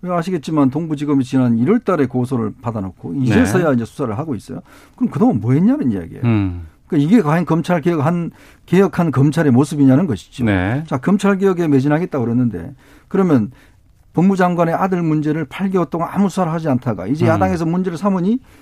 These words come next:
Speaker 1: 이제서야 소환하고 있는 이게 과연 검찰의 개혁입니까? 개혁된 검찰의 모습인가?
Speaker 2: 음.
Speaker 1: 이제 그런 문제가 있는 것이고요.
Speaker 2: 네.
Speaker 1: 또 하나는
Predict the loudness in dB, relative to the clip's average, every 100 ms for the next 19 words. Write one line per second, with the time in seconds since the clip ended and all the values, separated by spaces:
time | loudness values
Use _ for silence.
0 | -6 0 2 4 2 2 0 0 2 0
1 | -2 -4 -8 -18 -8 2 2 4 2 2
2 | 0 0 0 0 -2 -2 -6 -12 -16 -20
3 | _ _ 0 0 2 0 2 2 2 0
4 | -2 -6 -10 -10 -4 0 0 0 0 2
5 | 4 2 0 0 0 0 0 -4 -12 -6
6 | 0 2 4 4 2 0